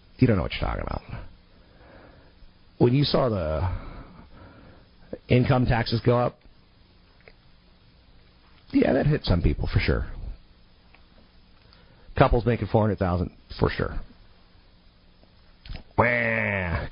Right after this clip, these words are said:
couples making four, you know, ser-, seriously, that's not very many people in the world, in the nation. They're out there and they're hurt, no doubt about it. But the payroll tax is going back up to normal levels. That hurt poor people.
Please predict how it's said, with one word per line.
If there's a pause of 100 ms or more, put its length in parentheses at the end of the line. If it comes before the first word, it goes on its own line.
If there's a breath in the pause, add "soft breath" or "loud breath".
(100)
couples
making
four,
you
know, (560 loud breath)
ser-,
seriously, (1080 soft breath)
that's (300)
not
very
many
people
in
the
world, (400)
in
the
nation. (1300 loud breath)
They're
out
there
and
they're
hurt, (120)
no
doubt
about
it. (1400 loud breath)
But
the
payroll
tax
is
going
back
up
to
normal
levels. (220)
That
hurt (320)
poor
people.